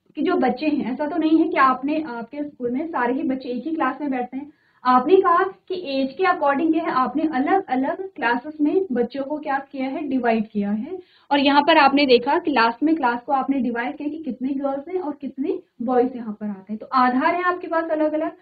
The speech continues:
अब आपने कहा कि ये जो फर्स्ट है, ये जो सेकंड है, ये थर्ड है, ये जो फोर्थ है, ये फिफ्थ है,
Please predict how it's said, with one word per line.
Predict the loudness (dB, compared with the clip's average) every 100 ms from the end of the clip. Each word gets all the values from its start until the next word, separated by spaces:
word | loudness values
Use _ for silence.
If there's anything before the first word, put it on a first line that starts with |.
| _ _ 2
अब | 8
आपने | 8 8 6
कहा | 6 6 4
कि | 2 -4 2 4
ये | 4
जो | 2
फर्स्ट | 8 8 8 2
है, | 0 0 -8 _ _ -2
ये | 2
जो | 4
सेकंड | 4 4 6 4
है, | 4 0 -2
ये | -2
थर्ड | -4 2 6 6
है, | 6
ये | 2
जो | -2
फोर्थ | 4 4 6 2
है, | 0
ये |
फिफ्थ | 0 -2 0
है, | -2